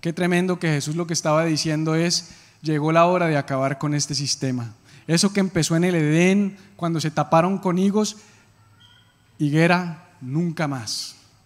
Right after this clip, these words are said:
Mis hijos van a ser libres. Esta semana se acaba. Voy a empezar, voy a ir a la cruz, voy a ser crucificado, voy a morir,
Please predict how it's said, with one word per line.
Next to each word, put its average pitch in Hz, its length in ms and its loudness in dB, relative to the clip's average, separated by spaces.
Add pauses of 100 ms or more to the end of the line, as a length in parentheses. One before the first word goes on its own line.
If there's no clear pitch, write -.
(520)
Mis 160 260 -2
hijos 180 260 -2
van 160 160 -4
a 156 80 -2
ser 147 180 -2
libres. 143 680 -2 (160)
Esta 170 260 -2
semana 175 420 0
se 165 140 -2
acaba. 139 560 -2 (260)
Voy 180 180 4
a 220 40 6
empezar, 196 640 4
voy 175 180 2
a 165 40 2
ir 156 140 2
a 147 40 2
la 131 220 -4
cruz, 208 480 -2 (280)
voy 175 200 4
a 160 80 4
ser 214 200 2 (200)
crucificado, 208 1080 2 (220)
voy 196 240 4
a 269 80 0
morir, 202 580 0